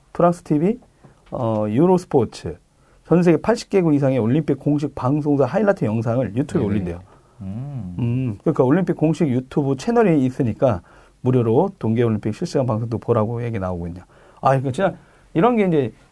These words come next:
Speaker 1: 예전에 딱 방송사 거기서만 봤어야 되는데,
Speaker 2: 그렇죠.
Speaker 1: 오히려 그 방송사를 또 생중계도 하면서 이 소셜 전체 방송 플랫폼에도
Speaker 2: 음.
Speaker 1: 확산시키는.
Speaker 2: 인터넷 플랫폼에
Speaker 1: 네,
Speaker 2: 다
Speaker 1: 그러니까
Speaker 2: 써-,
Speaker 1: 어떻게 보면,
Speaker 2: 써버리니까.
Speaker 1: 네. 그러니까 이게 엄청 큰 시장인 거예요, 이 스포츠 중계가. 아까 말씀드렸잖아요. 아이티하고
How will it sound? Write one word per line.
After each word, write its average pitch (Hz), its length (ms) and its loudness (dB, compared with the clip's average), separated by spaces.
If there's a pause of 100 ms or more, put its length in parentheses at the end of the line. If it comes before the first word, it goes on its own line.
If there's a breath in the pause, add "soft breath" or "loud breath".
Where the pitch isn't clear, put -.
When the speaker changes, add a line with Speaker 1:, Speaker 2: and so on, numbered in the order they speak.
(180)
Speaker 1:
예전에 180 260 4
딱 180 180 -2
방송사 156 560 2
거기서만 185 380 0
봤어야 135 280 -4
되는데, 113 340 -4 (200 soft breath)
Speaker 2:
그렇죠. 110 240 -6
Speaker 1:
오히려 185 220 4
그 175 140 0
방송사를 156 460 0
또 143 80 -4
생중계도 190 440 -2
하면서 175 500 0
이 151 180 -6
소셜 185 480 0 (320 soft breath)
전체 160 220 -2
방송 151 280 -4
플랫폼에도 165 460 0
Speaker 2:
음. 185 60 -4
Speaker 1:
확산시키는. 208 600 -2 (440 soft breath)
Speaker 2:
인터넷 131 360 -6
플랫폼에 127 420 -6
Speaker 1:
네, 147 60 2
Speaker 2:
다 139 160 2
Speaker 1:
그러니까 165 100 0
Speaker 2:
써-, 143 80 2 (180)
Speaker 1:
어떻게 143 100 4
보면, 120 160 2
Speaker 2:
써버리니까. 104 280 -6
Speaker 1:
네. 107 200 -4 (240)
그러니까 185 200 4
이게 151 260 4 (360 soft breath)
엄청 240 280 2
큰 269 280 2
시장인 226 360 2
거예요, 104 200 -2
이 117 40 -2
스포츠 185 540 -2
중계가. 110 480 -4
아까 135 180 -2
말씀드렸잖아요. 135 460 -4
아이티하고 170 680 0